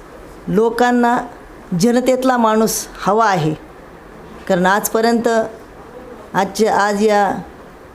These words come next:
गेल्या पंचवीस वर्षापासून मी जिल्हा परिषदेमध्ये काम करते आणि सगळ्या तालुक्यामध्ये शेवगाव आणि पाथर्डी दोन्ही तालुक्यामध्ये फिरते आहे. शेवगाव आणि पाथर्डीच्या लोकांना नवीन चेहरा हवा आहे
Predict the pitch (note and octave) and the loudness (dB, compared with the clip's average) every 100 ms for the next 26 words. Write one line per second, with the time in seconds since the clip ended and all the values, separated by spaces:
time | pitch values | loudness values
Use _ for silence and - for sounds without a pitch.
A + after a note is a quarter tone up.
0 | - - - - - - - F3+ G3+ G3+ | -20 -20 -20 -20 -18 -12 -4 0 2 2
1 | G#3 A3 A3+ G#3+ G3 G#3+ G3+ G3 F3+ D#3 | 2 4 2 2 2 2 2 2 0 -2
2 | - - - - - - - - - F#3+ | -4 -10 -10 -10 -12 -18 -20 -20 -4 0
3 | F#3 G3+ G#3 G3+ G#3 G#3 G3+ G#3+ G#3+ G#3 | 2 4 4 4 2 2 2 2 2 2
4 | G#3 G3+ F#3+ E3 E3+ D#3 - - - - | 2 2 0 0 0 -2 -6 -20 -20 -20
5 | - - - - - B3 B3 A3+ A#3+ A3+ | -20 -20 -20 -6 0 2 2 2 2 2
6 | A3+ - G#3+ A3 A3+ A3 G#3+ G#3 G3+ G#3 | 0 -2 0 2 2 2 2 2 2 2
7 | G#3 G#3+ G#3+ G#3+ G3+ G3+ A#3+ F#3 E3+ G#3+ | 4 2 2 0 -2 0 0 2 2 2
8 | A#3 A#3+ G#3+ G#3 G#3+ G3+ F#3+ F#3 F#3+ E3 | 2 2 2 2 2 2 2 2 0 2
9 | F#3 D#3+ D3 - - - - - - - | 2 2 0 -6 -16 -20 -20 -20 -8 0
10 | G#3+ A3 B3 A#3+ A#3 G#3 G#3 A3 G#3 A3 | 2 4 2 2 0 -2 2 2 2 0
11 | B3 C4 C4 G#3 C3 A#3+ A3+ F#3+ D3+ D3+ | 0 0 -2 -2 0 2 2 2 0 -2
12 | - - - - - - G#3+ B3+ C#4+ C4+ | -12 -20 -20 -20 -10 0 2 4 2 2
13 | B3+ A3 G#3 F#3+ F#3 F3 E3 | 2 2 2 2 2 2 2